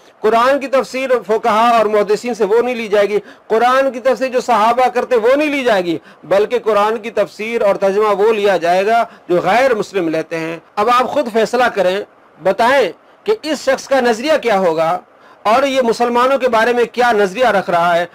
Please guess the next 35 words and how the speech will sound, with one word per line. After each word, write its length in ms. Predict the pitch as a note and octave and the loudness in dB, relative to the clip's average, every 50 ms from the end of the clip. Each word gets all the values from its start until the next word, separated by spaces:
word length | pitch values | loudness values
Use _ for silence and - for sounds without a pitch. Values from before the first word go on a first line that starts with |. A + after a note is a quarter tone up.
| - - - D#3+ | -20 -18 -6 -6
मुसलमानों 600 | G3+ G3 - A#3+ A3+ A3+ A#3 A#3+ C4 C#4 C#4 B3 | -4 -2 0 0 0 2 2 2 2 2 0 0
को 120 | B3+ C4+ G3 | 0 -2 -2
किस 220 | - C4+ B3 - | -2 -4 -4 0
तरफ 260 | C#4 C4+ C#4 C4 B3 B3+ | 0 2 2 2 2 0
लेके 340 | A3 G#3 G3+ - A#3 A#3 | 0 0 -2 0 -2 -4
जा 200 | G3 F#3+ F#3 F3+ | 0 0 2 2
रहा 180 | F#3+ G3 F#3 F3 | 2 2 2 2
है। 180 | F#3 A3 G3+ - - - - - | 0 0 -2 -8 -14 -20 -8 -4
मुसलमानों 560 | F#3 G3+ - B3+ B3+ B3 B3 B3+ C4+ C#4+ D4 B3+ | -4 -2 0 0 0 2 2 2 2 2 0 -2
की 180 | C4+ C#4+ C#4+ B3+ - _ - | -2 -6 -6 -6 -10 _ 0
कोई 180 | C#4 D4 D#4+ C4+ | 0 0 0 2
तफसीर 360 | - C#4+ A3 - A#3 B3+ A#3 | 0 -2 -2 0 -4 -4 0
मोतबर 360 | A#3 A3+ A3 A3 A3 G#3 G3+ F#3+ | 0 0 0 0 0 -2 0 0
नहीं 140 | G3+ G3 | 2 0
इसके 220 | F#3+ - - F#3 E3+ | 0 -2 -4 -4 -2
नज़दीक, 380 | E3 E3 D3+ C#3 D#3+ D3+ C#3 - - _ _ - - - _ - | -2 -2 -2 -4 -6 -8 -8 -10 -20 _ _ -20 -20 -20 _ -6
मुसलमानों 540 | D#3+ F#3+ - B3+ B3 A#3+ B3 B3 C4+ C#4 C#4+ | -4 -4 -2 -2 -2 0 2 2 2 2 2
का 100 | C#4 C#4+ C4 | 0 0 0
कोई 200 | - C#4 C#4+ D4 | 2 0 0 0
तर्जुमा 360 | - C4+ B3 A3 B3 C4 C4 A#3+ | 0 -2 0 0 2 2 2 2
मोतबर 360 | A3 A3 A3 A3 G#3+ A3 G#3+ | 0 0 -2 0 -2 0 0
है 60 | A3 | 0
इसके 220 | G3+ - - F#3+ E3+ | 0 0 -2 -2 -2
नज़दीक, 380 | F3 E3+ D3+ F3 E3+ E3 - - - - - - | -2 -2 -2 -4 -6 -6 -6 -12 -20 -18 -4 -2
और 140 | G3 A3 G#3 | 0 0 0
तर्जुमा 420 | - A3+ A3 G3+ A#3 B3+ C4 B3+ A#3 | 0 0 0 0 2 2 2 2 2
मोतबर 460 | G#3 A3 C4 C4+ C#4+ D#4 D#4 D#4 C#4+ | 2 2 0 2 0 0 0 2 0
है 240 | A#3+ A3 A#3 B3+ B3+ | 2 0 0 0 0
तो 200 | B3+ - A3+ F#3+ | 0 0 -2 0
गैर 280 | D#3 F3+ G3+ A3+ A3+ G#3 | 0 2 2 2 2 0
मुस्लिम 340 | F#3+ F#3 - - F3 E3 D#3 C#3+ | -2 -4 -6 -6 -6 -6 -6 -6
का, 260 | - D#3 D3 C#3+ - _ - _ _ - | -4 -4 -4 -4 -6 _ -20 _ _ -10
हॉलैंड 380 | - F3+ F#3 G3 G#3+ A3 G#3 | -2 0 0 2 2 2 2
वालों 280 | F3+ E3+ E3+ F#3+ G3+ F#3 | 2 2 2 2 0 0
का। 320 | - E3 E3+ F3 F#3 F3 | 0 0 0 2 0 -2